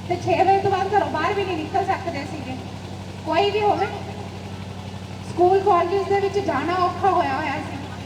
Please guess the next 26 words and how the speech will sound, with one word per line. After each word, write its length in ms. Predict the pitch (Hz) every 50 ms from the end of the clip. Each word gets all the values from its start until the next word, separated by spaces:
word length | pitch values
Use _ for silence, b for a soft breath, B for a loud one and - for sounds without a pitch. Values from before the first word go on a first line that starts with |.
| - - -
ਹੁਕਮਨਾਮੇ 640 | 330 349 349 427 403 427 415 415 403 403 415 415
ਹੀ 80 | 403 403
ਆਉਂਦੇ 260 | 349 302 262 277 269 269 -
ਸੀਗੇ। 240 | 285 269 - 254 277 269 - - - - - - - - - - - - - - - - - - -
ਤੇ 80 | 403
ਹੁਣ 220 | 415 403 415 415 427
ਬਸ 200 | 415 453 440 -
ਸਿਨੈਰੀਓ 440 | 427 415 339 349 330 320 349 403 415
ਇਹ 260 | 415 359 349 349 415 392 -
ਚੇਂਜ 260 | 403 339 381 349 320
ਹੋਣਾ 300 | 370 339 285 285 302 349
ਆ 120 | 403 403 - - - - - - - - - - - - - - - - - - - - - - - - - -
ਵੀ 100 | - 349
ਹੁਕਮਨਾਮਾ 720 | 370 359 349 359 403 392 392 359 359 370 381 370 359 330 - 196 - - - - 247 330
ਇੱਧਰੋਂ 300 | 330 - 403 427 403 392
ਨਹੀਂ 140 | 381 359 311
ਆਉਣਾ, 240 | 277 285 339 359 339
ਹੁਕਮਨਾਮਾ 600 | 311 330 330 330 381 370 359 349 330 330 320 359
ਹੁਣ 120 | 381 349 320
ਸੈਂਟਰ 340 | - 381 330 - - - 359 349
ਤੋਂ 100 | 403 392
ਮੋਦੀ 360 | 294 269 269 262 - 330 403 392
ਜੀ 120 | 339 392
ਦਾ 80 | 392 339
ਆਉਣਾ 400 | 302 277 - - 254 277 330 359
ਆ, 80 | 349